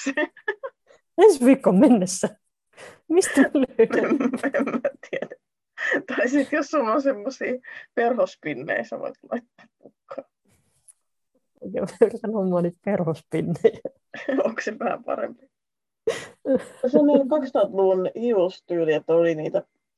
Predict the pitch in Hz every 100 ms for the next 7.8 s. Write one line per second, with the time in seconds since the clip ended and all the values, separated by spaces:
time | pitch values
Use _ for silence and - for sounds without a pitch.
0 | _ _ - 196 160 - - - - _
1 | _ _ _ _ - 101 - - - -
2 | - 110 107 - 110 110 107 110 110 113
3 | - - - _ _ 277 359 247 320 -
4 | - 269 233 196 202 214 233 196 - 170
5 | 180 - 220 247 - _ _ - 220 277
6 | 254 220 220 214 214 214 196 190 196 190
7 | - 202 190 185 180 180 180